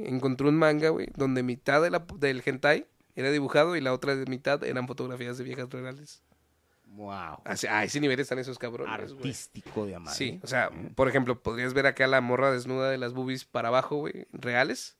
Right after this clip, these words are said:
Speaker 1: de, de las boobies para arriba, perdón, y de abajo, dibujado, güey.
Speaker 2: Dibujado, güey.
Speaker 1: Simón. Sobre todo los genitales, los de abajo,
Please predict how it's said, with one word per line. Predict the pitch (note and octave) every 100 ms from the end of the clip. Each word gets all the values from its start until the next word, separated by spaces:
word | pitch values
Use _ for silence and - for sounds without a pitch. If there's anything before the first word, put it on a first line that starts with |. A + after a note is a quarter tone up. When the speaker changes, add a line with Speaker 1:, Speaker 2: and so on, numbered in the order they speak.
| _
Speaker 1:
de, | C#3+
de | C3+ C3
las | C3
boobies | C#3 F3
para | C3+
arriba, | C#3+ D#3
perdón, | D#3 F#3 - - - -
y | C3+
de |
abajo, | C#3 C#3+ G3 A3 G#3
dibujado, | - B2 - A#2+ B2
güey. | B2
Speaker 2:
Dibujado, | B2 - A2+ A2+ G#2+ G2
güey. | F#2
Speaker 1:
Simón. | - A2 C#3+
Sobre | C3 C3
todo | C#3+ F#3
los | F3+
genitales, | C#3 C3 D3 E3+ G3 - -
los | A#2+ A#2+
de | A#2+
abajo, | F3+ - G#4+